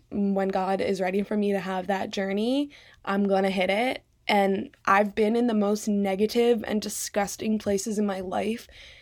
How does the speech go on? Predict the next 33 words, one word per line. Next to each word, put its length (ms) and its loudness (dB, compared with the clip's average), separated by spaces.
that 400 4
at 160 0
this 180 0
point, 480 2
I 120 4
didn't 240 4
have 500 2
an 120 -2
option 400 0
anymore. 460 -4
I 60 -2
had 400 0
to 100 2
create 460 -2
the 80 -2
positive 560 0
change 320 -2
in 80 0
my 140 0
life 380 -2
that 260 -2
I 340 2
personally 680 0
needed 560 -2
because 260 2
I 160 6
was 180 2
just 200 -2
going 260 4
downhill 560 -6
every 240 -4
single 340 -6
day. 320 -2